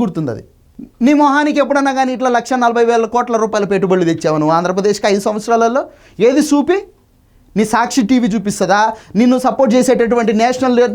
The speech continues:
నేషనల్ లోకల్ ఛానల్ ఏమన్నా చూపిస్తాయా? నీ, నీ దగ్గర ఉన్నటువంటి నీ కరపత్రిక సాక్షి పేపర్ ఏమైనా చూపిస్తుందా? ఏది చూపి? ఛీ, ఇదంతా మేము ఎందుకు చెప్తాము అంటే కనుక ఒకటే మోటివ్,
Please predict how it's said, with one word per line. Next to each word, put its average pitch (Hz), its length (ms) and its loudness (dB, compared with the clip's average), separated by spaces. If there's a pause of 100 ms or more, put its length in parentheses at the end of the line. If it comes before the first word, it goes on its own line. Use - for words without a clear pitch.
నేషనల్ 247 380 0 (100)
లోకల్ 233 260 0 (140)
ఛానల్ 220 340 0
ఏమన్నా 208 280 -2
చూపిస్తాయా? 208 520 0 (400)
నీ, 247 100 4 (200)
నీ 247 60 4 (100)
దగ్గర 233 260 2
ఉన్నటువంటి 247 440 -2
నీ 233 120 -4
కరపత్రిక 240 460 -4 (100)
సాక్షి 254 380 -2
పేపర్ 240 240 0
ఏమైనా 220 240 -4
చూపిస్తుందా? 202 460 0 (600)
ఏది 254 260 0
చూపి? 285 200 -2 (600)
ఛీ, 349 100 2 (420)
ఇదంతా 302 380 0 (120)
మేము 254 220 2
ఎందుకు 269 240 0 (100)
చెప్తాము 220 480 0
అంటే 190 240 -2
కనుక 185 220 -6 (280)
ఒకటే 233 340 0 (140)
మోటివ్, 170 320 -4